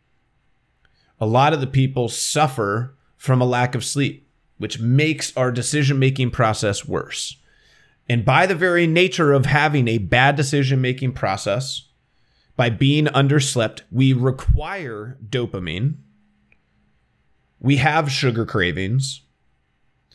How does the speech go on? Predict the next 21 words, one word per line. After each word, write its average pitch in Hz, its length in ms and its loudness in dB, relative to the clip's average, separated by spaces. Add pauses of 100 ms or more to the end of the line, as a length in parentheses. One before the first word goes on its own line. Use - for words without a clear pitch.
(360)
Both 180 220 2
of 165 140 0
those 127 280 2
things 113 380 -4
lead 151 300 0
us 135 180 0
to 131 120 -2
making 135 420 0
decisions 127 580 2
like 107 460 -2
watching 113 540 0
streaming 110 480 -4
services 101 560 -4
on 101 180 -6
end 104 300 -4
or 101 240 -4
being 104 420 -6
on 107 180 -2
our 101 120 -2
cell 101 340 0
phone 101 560 -4